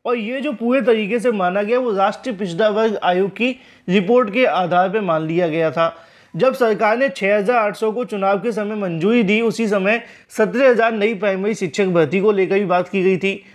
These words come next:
आगे हम बात करने वाले इस मुद्दे पर नई प्राइमरी को लेकर। तो जब छह हजार आठ सौ की सरकार ने स्वीकार कर लिया, फिर बाद में क्या हुआ कि मामला कोर्ट में था उन्नीस हजार सीटों को लेकर, फिर से कहीं ना कहीं कोर्ट में गया तो कोर्ट के अंदर सवाल किया गया कि आप उनहत्तर हजार शिक्षक भर्ती के अंदर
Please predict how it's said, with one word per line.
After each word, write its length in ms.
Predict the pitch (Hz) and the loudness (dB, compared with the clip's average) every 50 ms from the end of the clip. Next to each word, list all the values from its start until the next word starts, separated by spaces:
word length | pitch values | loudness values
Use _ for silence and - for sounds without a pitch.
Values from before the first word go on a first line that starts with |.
| _ - | _ -4
आगे 280 | - 202 202 208 214 247 | -2 -2 0 0 0 -2
हम 140 | 247 233 202 | -2 0 0
बात 200 | 202 208 208 - | 0 0 0 0
करने 220 | 208 214 220 233 | -2 -2 0 0
वाले 220 | 220 202 185 196 202 | 2 2 2 0 0
इस 120 | 170 170 | -2 -4
मुद्दे 220 | 185 175 156 190 | -4 -4 -2 -2
पर 100 | 185 208 | -2 0
नई 180 | 196 180 180 185 | 0 0 0 0
प्राइमरी 360 | 151 185 175 170 170 175 180 | 2 0 0 2 2 2 2
को 100 | 160 196 | 2 2
लेकर। 320 | 180 170 160 131 190 226 254 254 - - - - - - - - | 2 0 0 0 0 -2 -2 -4 -8 -20 -20 -20 -20 -20 -6 0
तो 100 | 262 277 | 2 4
जब 200 | 214 302 311 233 | 4 4 2 0
छह 240 | - - 233 220 233 | 0 0 0 2 2
हजार 180 | 233 220 262 269 | 2 2 2 2
आठ 160 | 240 226 202 | 2 2 0
सौ 160 | 185 233 233 | 0 -2 -2
की 120 | 214 254 254 | -2 -2 -4
सरकार 360 | 202 226 208 175 202 202 208 | -4 -4 -2 0 0 0 0
ने 120 | 226 247 | 0 -2
स्वीकार 440 | 202 - 196 196 196 196 208 220 - | -2 -2 -2 -4 -2 0 0 0 0
कर 200 | 175 196 185 180 | 0 0 -2 -2
लिया, 280 | 175 170 180 202 233 254 - - - _ _ _ _ - | 0 0 0 -2 -2 -4 -6 -12 -20 _ _ _ _ -6
फिर 100 | 254 277 226 | -4 -4 0
बाद 280 | 185 220 208 214 220 | 2 2 2 2 2
में 160 | 240 262 262 202 | 0 -2 -2 -2
क्या 120 | 254 247 | 0 0
हुआ 260 | 233 220 220 240 247 | 0 2 2 0 0
कि 100 | 240 226 254 | -2 -4 -4
मामला 320 | 220 214 208 214 226 233 185 | -4 -4 -4 -2 -4 -4 -2
कोर्ट 260 | 170 196 202 202 196 | 0 2 2 2 2
में 120 | 233 247 208 | 0 -2 0
था 440 | 233 247 240 214 - - - _ - | 0 0 0 0 -2 -8 -16 _ -6
उन्नीस 280 | 196 196 208 240 202 202 | -4 -2 0 0 0 0
हजार 220 | 226 208 220 220 208 | 0 2 0 0 0
सीटों 340 | - 180 165 143 202 220 214 | -4 -8 -8 -6 -6 -4 -2
को 100 | 247 247 | 0 0
लेकर, 360 | 240 226 220 190 226 226 214 - - - - _ _ _ _ _ - | 2 2 2 2 0 -4 -4 -6 -10 -16 -20 _ _ _ _ _ -2
फिर 140 | - 247 262 | 0 0 2
से 180 | - 269 269 233 | 2 0 0 2
कहीं 160 | 226 220 220 | 2 2 2
ना 80 | 214 202 | 0 0
कहीं 140 | 240 233 | -2 -4
कोर्ट 260 | 175 190 214 208 190 190 | -2 0 0 0 2 0
में 140 | 226 240 | -2 -2
गया 200 | 196 214 220 226 | 0 2 2 2
तो 120 | 220 202 220 | 2 0 -2
कोर्ट 300 | - - 214 214 208 170 - | -2 0 0 0 0 -2 -4
के 60 | 214 | -4
अंदर 280 | 208 202 208 220 214 | -4 -2 -2 -4 -4
सवाल 320 | 190 - 185 175 190 202 202 | -4 -4 -2 0 0 0 0
किया 300 | - 180 185 185 175 175 | -2 -2 -2 0 0 0
गया 180 | 165 190 214 220 | 0 -2 -2 -4
कि 140 | 185 214 226 | -4 -2 -2
आप 220 | 185 190 208 175 | -2 -2 -2 -4
उनहत्तर 320 | 196 180 165 160 - - 208 | -4 -4 -4 -4 0 0 2
हजार 200 | 196 180 202 202 | 2 4 2 0
शिक्षक 300 | 160 170 160 - - 196 180 | 0 -2 -4 -4 -2 -2 0
भर्ती 320 | 180 170 160 - 190 185 | 0 0 0 0 -2 -2
के 60 | 170 175 | 0 0
अंदर 280 | 170 175 202 214 220 | 0 2 2 0 0